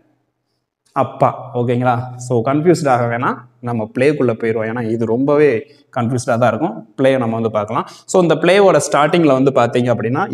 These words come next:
இவங்கெல்லாம் வாழ்ந்துகிட்டு இருக்க அந்த பகுதியில, அந்த ஊர்ல பாத்தீங்க அப்படின்னா, கிட்டத்தட்ட பத்து வருஷமா வந்துட்டு,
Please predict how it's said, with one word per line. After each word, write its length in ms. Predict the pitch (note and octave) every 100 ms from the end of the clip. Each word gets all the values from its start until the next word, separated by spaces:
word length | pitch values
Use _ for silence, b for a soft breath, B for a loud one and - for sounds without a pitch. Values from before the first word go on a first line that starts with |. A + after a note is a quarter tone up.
| D3+
இவங்கெல்லாம் 460 | D#3 D#3 E3+ F#3
வாழ்ந்துகிட்டு 420 | C#3+ D3+ D3+ C#3+ B2+
இருக்க 240 | A#2+ D3
அந்த 220 | D3 A#2+ A2+
பகுதியில, 420 | A#2+ D3 C3+ A2+
அந்த 300 | A2 B2 A#2+
ஊர்ல 340 | C3 E3 D#3+ A#2+
பாத்தீங்க 260 | B2 A#2+ C#3
அப்படின்னா, 180 | B2+ F3
கிட்டத்தட்ட 400 | D#3 C3+ B2 C#3
பத்து 560 | - C3 B2 - F#3 C3+
வருஷமா 140 | C3+
வந்துட்டு, 600 | D#3 D#3+ C3+ B2 B2+ A#3